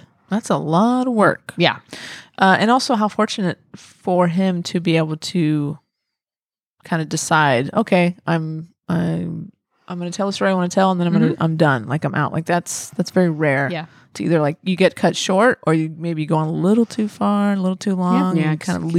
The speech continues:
Speaker 1: loses
Speaker 3: think you
Speaker 1: its
Speaker 3: keep making some money.
Speaker 1: Yeah.
Speaker 3: So then they push it too much.
Speaker 1: So that's cool. I respect that.
Speaker 2: Yeah. No, he, he had his timetable, and I think it was such a huge hit. I, I hear people talk now, like, it was a huge hit the first season.
Speaker 1: Mm-hmm.
Speaker 2: And then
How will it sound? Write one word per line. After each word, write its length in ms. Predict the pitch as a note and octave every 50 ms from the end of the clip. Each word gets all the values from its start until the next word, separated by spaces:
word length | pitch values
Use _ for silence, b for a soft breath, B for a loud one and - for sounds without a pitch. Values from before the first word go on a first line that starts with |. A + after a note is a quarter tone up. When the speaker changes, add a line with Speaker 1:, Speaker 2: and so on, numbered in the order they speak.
| F3+
Speaker 1:
loses 220 | F#3 F3+ E3 E3 E3 D#3+
Speaker 3:
think 160 | D#3+ D#3+ E3 F3+
you 40 | E3+
Speaker 1:
its 200 | - - - -
Speaker 3:
keep 100 | - E3+
making 240 | E3 D#3 - D#3 D3
some 200 | - E3+ E3 E3
money. 440 | E3+ E3+ E3+ E3+ E3+ F3 F#3 F#3+ F#3 -
Speaker 1:
Yeah. 400 | F#3 F#3+ F#3+ F3+ E3+ D#3 D#3 D#3
Speaker 3:
So 60 | D3+
then 80 | D3 C#3+ D3
they 40 | D#3 - _ _ _ _
push 200 | - E3+ - -
it 100 | - -
too 120 | - F3 E3
much. 220 | E3 E3+ A#3 A#3+
Speaker 1:
So 100 | - G#3+
that's 220 | A3+ A#3+ B3 - -
cool. 160 | - E3 E3
I 100 | F3+ E3+
respect 400 | F3 F3 F3 - - - - -
that. 180 | D#3+ D#3+ D#3 _ _ _ _ _ _ _ -
Speaker 2:
Yeah. 220 | G3 G#3+ B3 A3+ - -
No, 260 | - F#3+ G3 G3+ G3 F#3+
he, 420 | F3+ G#3 A3 A3+ A#3 A3+ G3+ G3
he 220 | G3+ A3 G#3+ A3 - _ _ _ _ _ _ _ _ -
had 240 | F3+ F3 F3 F3+
his 160 | G3 F#3 F#3 -
timetable, 680 | G#3 F#3+ F#3+ G3 G3+ - F#3+ F#3 F#3 G3+ G3+ G3+ G3
and 80 | F#3+
I 80 | G3+ A3+
think 160 | A3 E4+ F4+
it 60 | G#4
was 100 | E4 B3+
such 200 | - B3 A#3 -
a 40 | G#3+
huge 300 | F3 - G#3+ A#3+ C4 A3
hit. 300 | G3+ G#3 A3 G#3 F#3+ F#3 F#3
I, 80 | F#3
I 320 | F#3 F#3+ F#3 G3 F#3+ F#3 F#3 F#3+ G3+ G3+
hear 180 | F#3+ F#3+ F#3+
people 240 | G3 - F3+ - F3
talk 180 | F3 F#3 D#3+ D3
now, 220 | E3 E3+ E3+ E3
like, 160 | D#3 E3 D#3+
it 60 | E3 E3
was 100 | E3+ D#3+
a 40 |
huge 260 | D#3+ - A#3 B3+ A3+ G#3
hit 240 | A3 A#3+ A#3+ G#3 _ _ _ -
the 80 | - F3+
first 260 | - F3+ E3+ D#3+ -
season. 340 | - C#3+ B2+ B2+ A2 C#3+ E3
Speaker 1:
Mm-hmm. 240 | - F#3+ F#3+ F#3+ F#3 G3+ G#3 B B B B B B B B B
Speaker 2:
And 160 | E3 E3+ F3+
then 520 | F#3+ F#3 F#3 F#3 F#3 F#3 F#3 F#3 F#3 F3+